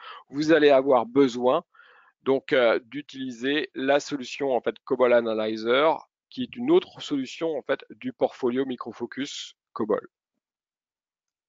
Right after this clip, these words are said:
Donc, on reviendra sur cette partie-là, en fait, lors de la démonstration. Alors, pour la génération des applications maintenant,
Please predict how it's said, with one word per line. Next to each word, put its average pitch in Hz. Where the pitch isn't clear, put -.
Donc, 113
on 156
reviendra 160
sur -
cette 160
partie-là, 156
en 147
fait, -
lors 143
de 135
la 131
démonstration. 131
Alors, 135
pour 147
la 160
génération 196
des 151
applications 147
maintenant, 107